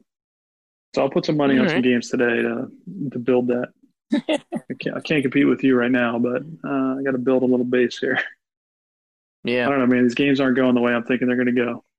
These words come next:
Speaker 2: Yeah, see, I was looking for, uh, I was looking for a touchdown dance like we had
Speaker 1: What?
Speaker 2: with the, uh, with the Ravens, where you just had to get one and a half, and unfortunately, that's not even an option for the Cleveland Kansas City game. I'd love to get more, uh, I, I'd love to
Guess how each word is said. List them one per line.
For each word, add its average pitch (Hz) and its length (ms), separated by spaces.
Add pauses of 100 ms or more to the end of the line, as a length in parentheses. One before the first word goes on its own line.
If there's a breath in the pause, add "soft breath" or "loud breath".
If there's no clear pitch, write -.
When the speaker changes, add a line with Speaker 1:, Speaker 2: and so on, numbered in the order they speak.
(140)
Speaker 2:
Yeah, 147 180
see, 135 120
I 135 60
was 135 120
looking 151 220
for, 143 320
uh, 139 220
I - 20
was 131 140
looking 156 180
for 139 400
a 123 80
touchdown 139 560
dance 127 340
like 127 160
we 123 120
had - 120
Speaker 1:
What? 208 140
Speaker 2:
with 131 200
the, 120 220
uh, 113 240
with 120 160
the 120 60
Ravens, 123 500
where 113 220
you 113 140
just 120 160
had 123 140
to 120 40
get 117 260
one 123 200
and 117 120
a 107 60
half, 123 440
and 101 180 (680)
unfortunately, 143 640
that's 151 280
not 143 220
even 135 220
an 110 100
option 117 400
for 113 160
the 104 80
Cleveland 117 520
Kansas 117 340
City 117 180
game. 90 260
I'd 98 140
love 120 200
to - 100
get 107 200
more, 104 360
uh, 98 400 (720)
I, - 180 (100)
I'd 117 440
love 127 220
to 113 120